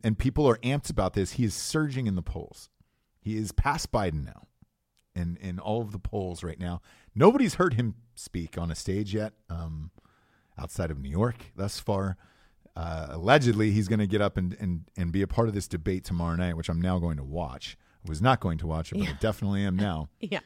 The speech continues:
Speaker 1: And, uh, I'm curious to see is what these other candidates say on stage when they go all in on him, because these people have been busting their ass, in particular Bernie Sanders.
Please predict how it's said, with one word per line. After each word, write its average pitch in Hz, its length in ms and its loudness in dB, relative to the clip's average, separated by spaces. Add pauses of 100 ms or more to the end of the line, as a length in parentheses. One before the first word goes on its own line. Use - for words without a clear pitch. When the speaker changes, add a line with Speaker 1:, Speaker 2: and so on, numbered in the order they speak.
(340)
Speaker 1:
And, 95 200 -2
uh, 95 240 0
I'm 104 100 -4
curious 135 360 8
to 107 60 -4
see 113 220 2
is 98 260 2
what - 420 -6
these 107 140 0
other 98 140 2
candidates 90 640 -2 (760)
say 107 260 6
on 92 240 0
stage 85 400 -2
when 92 80 -2
they 90 80 -2
go 92 200 0
all 87 240 -2
in 110 120 -2
on 92 140 0
him, 85 200 -2
because 90 320 -4 (380)
these 254 160 -4
people 117 320 0
have 95 100 2
been 92 140 0
busting 107 420 -2
their 87 220 -2
ass, 73 320 -10 (420)
in 214 120 -2
particular 113 560 -2
Bernie 78 320 -4
Sanders. - 500 -14